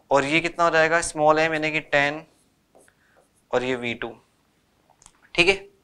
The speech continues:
अब ये मास तो सारे ग्राम में है, वेलोसिटी सारी स्टैंडर्ड मीटर per second में है, तो ये कितना हो जाएगा? फ़ोर थाउजेंड,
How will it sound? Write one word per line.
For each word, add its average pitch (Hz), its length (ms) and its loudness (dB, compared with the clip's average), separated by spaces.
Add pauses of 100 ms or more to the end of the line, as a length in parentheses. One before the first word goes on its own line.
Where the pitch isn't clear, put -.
(560)
अब 180 120 10
ये 226 80 8
मास 185 340 10
तो 233 60 -2
सारे 214 280 8
ग्राम 190 220 6
में 202 140 0
है, 208 120 -6 (260)
वेलोसिटी 160 320 2
सारी 156 300 0
स्टैंडर्ड 139 400 -2
मीटर 127 180 -2
per 123 120 0
second 113 260 -6
में 107 140 -12
है, 107 120 -12
तो - 160 -8
ये 135 100 0
कितना 139 240 -4
हो 135 60 -2
जाएगा? 135 300 -4 (2250)
फ़ोर 127 280 -4
थाउजेंड, 135 440 2